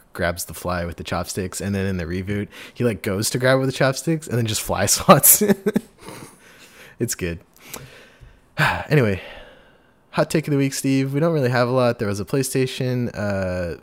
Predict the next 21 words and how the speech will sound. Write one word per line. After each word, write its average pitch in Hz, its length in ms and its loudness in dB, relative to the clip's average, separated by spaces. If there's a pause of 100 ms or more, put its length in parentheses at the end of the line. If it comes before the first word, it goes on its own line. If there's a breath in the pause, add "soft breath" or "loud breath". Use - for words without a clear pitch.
State 120 280 -2
of 98 80 -4
Play, 107 640 -2 (120)
but 104 140 -4
there 117 100 -2
weren't 123 200 0
any 113 140 0
Canadian 95 380 -4
games 123 380 -2
shown 120 400 -2
other 107 160 0
than 95 280 0 (420 loud breath)
Godfall 95 560 2
has 98 120 -2
a - 40 -10
couple 101 260 -6
of 92 60 -6
Canadian 92 380 -4 (380)
developers 90 600 -2
in 90 200 -4
it. 85 180 -4